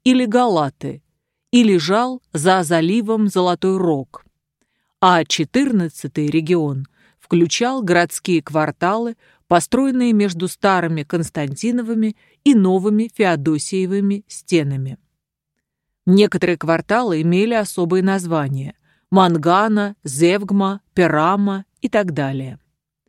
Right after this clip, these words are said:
За сухопутными стенами шумели пригороды,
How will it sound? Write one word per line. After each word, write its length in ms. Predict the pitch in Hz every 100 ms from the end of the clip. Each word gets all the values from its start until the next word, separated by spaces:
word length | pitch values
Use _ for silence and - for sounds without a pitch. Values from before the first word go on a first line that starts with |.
| _ _ _ _ _ _
За 320 | 143 196 196
сухопутными 800 | 185 196 196 185 208 190 185 185
стенами 640 | - - 269 214 151 139
шумели 480 | 127 - 180 185 170
пригороды, 840 | 143 175 202 240 214 220 185 196